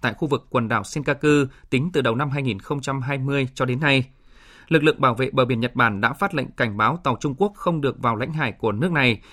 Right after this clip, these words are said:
và đang tiếp tục giám sát khu vực này. Trước đó, hôm ngày mười một tháng tư, tàu sân bay Liêu Ninh và năm tàu khu trục tên lửa khác của Trung Quốc đã đi qua vùng biển nằm giữa đảo lớn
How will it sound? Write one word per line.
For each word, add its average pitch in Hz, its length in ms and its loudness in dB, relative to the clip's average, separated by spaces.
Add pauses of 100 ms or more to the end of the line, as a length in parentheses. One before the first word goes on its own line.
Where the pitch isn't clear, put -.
và 123 220 2
đang 147 180 -4
tiếp 214 180 -6
tục 127 180 -4
giám 113 240 -4
sát 202 220 -10
khu 151 100 -2
vực 120 140 -4
này. 117 240 2 (600)
Trước - 140 -2
đó, 123 180 4
hôm 156 200 -2
ngày 143 100 -2
mười 120 120 0
một 113 220 -4
tháng 123 160 -4
tư, 156 320 2 (220)
tàu 135 160 2
sân 160 240 -4
bay 156 160 -2
Liêu 156 200 -2
Ninh 156 360 0
và 123 160 0
năm 156 240 -4
tàu 143 160 -2
khu 160 180 -4
trục - 280 -4
tên 147 140 -2
lửa 131 100 0
khác 190 300 -6
của - 80 -2
Trung 135 200 -4
Quốc 202 280 -2
đã 120 220 -4
đi 151 160 -4
qua 139 140 -2
vùng 120 220 -4
biển 110 260 -2
nằm 117 180 -2
giữa 110 180 -6
đảo 117 180 -2
lớn 117 300 -2